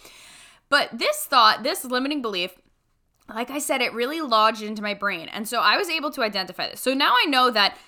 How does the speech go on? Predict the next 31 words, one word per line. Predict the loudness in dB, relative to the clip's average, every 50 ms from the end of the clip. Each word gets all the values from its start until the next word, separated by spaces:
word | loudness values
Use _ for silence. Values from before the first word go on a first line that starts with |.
| _ _ _ _ _ -8
the | -6
reason | -4 0 2 4 4 4 2 2 2
I've | 2 2
been | 0 -2 -2
having | -2 -2 -2 -2 -2 -6
this | -8 -8 -2
thought | 0 0 0 0
pattern | 0 -2 -2 -2 -4
is | -4 -8 -10
just | -12 -6 -2 0 0 0 -2
because | -4 -6 -2 0 0 0 0 0 -2 -6 -10 -16 _ _ _ _ _ _ _ _ _ _
one | -18 -10 0 4 4 4 4 2 0
time | 0 2 4 6 6 4 4 2 -2 -4 -8 -10 -12 _ _ _ _ _ _ _ _ _ _
I | 8 8 8 8
saw | 6 2 0 2 4 6 6 8 6 6 4 2 -2
someone | -6 -2 0 0 0 0 -2 -6 -8
say | -4 -2 0 0 0
this | -2 -4 -6 -8 -6 -4
and | -4 -4 0
I | 2 2 4
am | 4 2 0 -2
believing | -2 -4 -4 -4 -6 -6 -6 -6 -6
it | -8 -8 -10
to | -12 -14
be | -12 -12 -12
true. | -12 -14 -14 -14 -16 _ _ _ _ _ _ _ _ _ _ _ -20 -20 -20 -14 _
Now | 0 4 6 6 8 8 8 6 6 2 -2 -8 _ _ _ 4
I'm | 6 6 6 4
gonna | 2 0 -2 0
go | 2 2 0 0
through | -2 -6 -10 -6 -4 -2 -2 0 0 -2 -2 -4 -6 -10